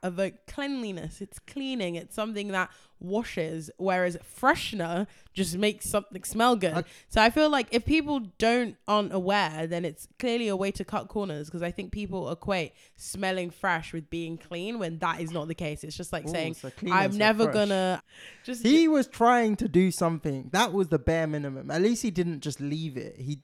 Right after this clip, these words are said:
Speaker 2: he actually was trying to do something. Maybe he
Speaker 1: So
Speaker 2: needed
Speaker 1: should we
Speaker 2: some
Speaker 1: just
Speaker 2: help.
Speaker 1: pat men on the back for trying?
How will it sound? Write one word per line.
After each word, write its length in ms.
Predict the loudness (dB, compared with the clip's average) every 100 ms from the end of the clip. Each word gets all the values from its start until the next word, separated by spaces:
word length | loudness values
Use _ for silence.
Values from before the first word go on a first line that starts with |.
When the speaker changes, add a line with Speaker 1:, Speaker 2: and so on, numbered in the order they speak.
| -10
Speaker 2:
he 260 | -6 -4 -6
actually 460 | -10 -12 -10 -8 -4
was 140 | -6
trying 420 | -8 -8 -6 -6 -12
to 80 | -10
do 220 | -6 -6
something. 440 | -6 -8 -8 -12 -14 -16 -12 0
Maybe 320 | 2 2 2
he 80 | 6
Speaker 1:
So 80 | 6
Speaker 2:
needed 120 | 8
Speaker 1:
should 200 | 6 6
we 100 | 4
Speaker 2:
some 40 | 6
Speaker 1:
just 140 | 4
Speaker 2:
help. 120 | 2 0
Speaker 1:
pat 260 | -4 -4
men 220 | 0 0
on 160 | 2 0
the 60 | 4
back 280 | 4 2 -4
for 120 | -8
trying? 480 | -2 0 0 -2